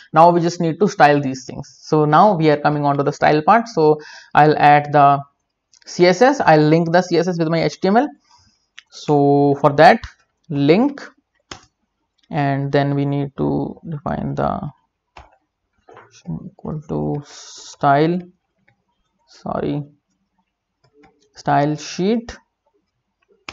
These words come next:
Type is going to be text slash C S S, and then the link to the file. So it is going to be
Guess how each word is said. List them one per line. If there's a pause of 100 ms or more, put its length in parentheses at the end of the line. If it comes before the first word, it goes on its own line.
(1000)
Type
is
going
to
be (1120)
text
slash (640)
C
S
S, (880)
and
then (2500)
the
link
to
the
file. (320)
So
it
is
going
to (120)
be